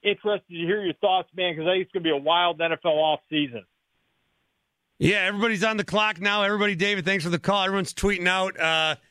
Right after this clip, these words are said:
Speaker 2: zero and zero. You know, the draft is coming up. A lot of teams have, uh, a handful of picks in those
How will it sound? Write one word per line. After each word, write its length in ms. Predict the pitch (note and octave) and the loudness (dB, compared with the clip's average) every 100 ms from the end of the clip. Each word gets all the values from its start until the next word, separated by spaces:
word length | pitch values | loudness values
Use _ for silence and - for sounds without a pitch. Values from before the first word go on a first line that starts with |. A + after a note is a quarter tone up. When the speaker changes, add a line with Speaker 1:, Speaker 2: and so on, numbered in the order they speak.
| _ _ - | _ _ -6
Speaker 2:
zero 320 | C3+ G3+ G#3 | 2 4 4
and 120 | G3+ E3+ | 2 0
zero. 560 | C3+ G#3 G#3+ G#3+ G#3 - _ _ _ _ _ _ - | 2 2 2 0 -4 -10 _ _ _ _ _ _ -2
You 140 | D3 | 2
know, 300 | F#3+ G#3 G3+ - | 2 0 -2 -4
the 100 | D3 | -4
draft 380 | B2+ F3 G3+ G#3 | 2 2 2 0
is 100 | F#3+ | -4
coming 280 | - G3+ G3 | -2 0 2
up. 220 | G3+ G#3+ | 0 0
A 20 | E3+ | 0
lot 200 | F3 G3+ | 0 0
of 80 | |
teams 840 | - G#3 A3 A3 G3+ F3+ - - - _ _ _ _ _ | 0 0 2 2 0 -2 -4 -8 -12 _ _ _ _ _
have, 380 | - F3+ E3+ C#3+ | -2 0 0 0
uh, 420 | F3 F3 F3 F3+ | 0 2 0 -2
a 240 | E3 E3+ D3 | -2 0 2
handful 380 | E3+ G3 G3+ | 0 0 0
of 100 | G3 | 0
picks 260 | G3+ G#3 - | 0 -2 0
in 100 | F3+ | 0
those 360 | F3+ F3 C3 | 0 0 -4